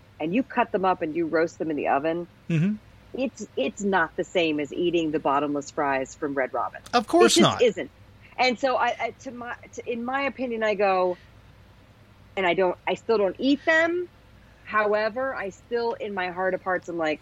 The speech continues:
Speaker 1: "I bet it's still, I bet it's not that bad 'cause it's fresh out of the ground." But that's me. I, I have no science backing it up. That's just me going, I just can't believe something grown so freshly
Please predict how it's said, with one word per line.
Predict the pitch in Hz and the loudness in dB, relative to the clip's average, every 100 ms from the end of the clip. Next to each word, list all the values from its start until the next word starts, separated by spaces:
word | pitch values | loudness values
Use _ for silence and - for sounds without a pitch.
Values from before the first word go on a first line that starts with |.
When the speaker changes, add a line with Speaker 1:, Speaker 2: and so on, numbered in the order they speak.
| - | -8
Speaker 1:
"I | 160 | -8
bet | 147 143 | -2 0
it's | 143 - | 0 -2
still, | - 135 - | -2 -2 -2
I | 139 | -4
bet | 143 135 | 2 2
it's | 113 | 2
not | 131 123 | -4 -2
that | 120 | -2
bad | 127 123 117 | 0 0 -2
'cause | 135 | -8
it's | - | -16
fresh | - 131 127 | -2 -2 0
out | 123 | -4
of | |
the | 120 | -2
ground." | 120 123 117 - - - - | -4 -6 -6 -16 -20 -8 0
But | 220 | 2
that's | 214 196 - | 4 0 -4
me. | 143 - - - | -12 -14 -8 0
I, | 196 - | 0 0
I | 175 | -4
have | 180 | -6
no | 190 254 | -6 -8
science | - 277 269 226 | -8 -12 -12 -14
backing | 208 214 214 214 | -8 -8 -8 -8
it | 190 | -4
up. | 185 - - - - - - | -4 -6 -18 -20 -20 -20 0
That's | 180 180 - | 0 0 -4
just | 185 185 | -8 -8
me | 190 185 | -4 -4
going, | 185 170 156 151 147 - - - - - - - - - - | -2 -2 0 -2 -6 -12 -20 -20 -20 -20 -20 -20 -20 -20 -10
I | |
just | 175 202 - | -6 -6 -4
can't | 226 214 | -2 -2
believe | 190 185 180 | 2 2 2
something | - 175 165 185 156 | 0 -6 -2 -2 0
grown | 160 156 151 | 2 2 0
so | 147 170 160 | -2 -2 -2
freshly | - 151 - 143 139 | 0 -4 -4 -4 -4